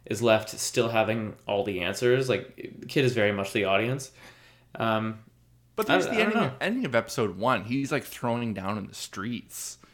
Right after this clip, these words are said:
Speaker 2: and, like, doing the getaway vehicle, and there's that whole scene where, you know, like,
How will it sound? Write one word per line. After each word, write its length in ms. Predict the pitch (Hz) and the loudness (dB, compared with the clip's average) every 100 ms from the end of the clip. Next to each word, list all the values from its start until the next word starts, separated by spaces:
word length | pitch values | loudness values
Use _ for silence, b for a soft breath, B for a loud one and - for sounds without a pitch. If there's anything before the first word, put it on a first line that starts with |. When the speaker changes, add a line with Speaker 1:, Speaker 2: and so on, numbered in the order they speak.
| b - | b -2
Speaker 2:
and, 160 | 113 | 0
like, 220 | 107 98 - | 2 0 0
doing 160 | 110 | -2
the 60 | 98 | 2
getaway 380 | 113 107 113 98 | 4 4 4 2
vehicle, 360 | 98 95 - | 0 -4 -4
and 80 | 101 | -4
there's 140 | 101 | -2
that 120 | 98 104 | -4 -2
whole 180 | 117 | -4
scene 380 | 110 - 117 107 | -4 -4 -2 -2
where, 240 | 101 101 95 | -2 -4 -6
you 100 | 98 | -8
know, 120 | 95 | -8
like, 220 | 95 | -8